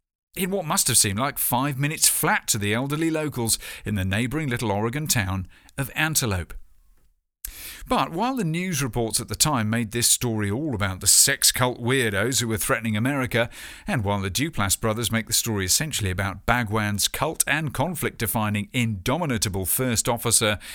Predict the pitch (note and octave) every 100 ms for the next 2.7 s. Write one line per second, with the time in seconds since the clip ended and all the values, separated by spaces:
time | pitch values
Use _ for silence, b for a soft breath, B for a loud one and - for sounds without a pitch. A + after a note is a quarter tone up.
0 | B - A2+ F#2 - D3 A2 F2+ G2 F2+
1 | F2+ B B F#2 G#2 A#2 A2+ G#2+ G#2 G#2+
2 | G#2 F#2+ - F3+ G3 A2+ F2+